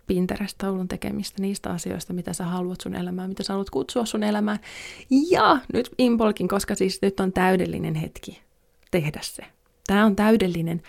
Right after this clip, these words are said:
manifestoinnin, äm, intentioiden luomisen hetki. Tää on se hetki, kun pitäisi tehdä ne uuden vuoden lainausmerkeissä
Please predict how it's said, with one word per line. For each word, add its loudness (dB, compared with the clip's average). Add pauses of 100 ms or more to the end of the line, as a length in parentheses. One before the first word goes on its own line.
(460)
manifestoinnin, 0 (480)
äm, 0
intentioiden 2
luomisen -4
hetki. -10 (360)
Tää 4
on 2
se -2
hetki, -6
kun -8
pitäisi -6
tehdä -4
ne -2
uuden 0
vuoden -2 (440)
lainausmerkeissä 0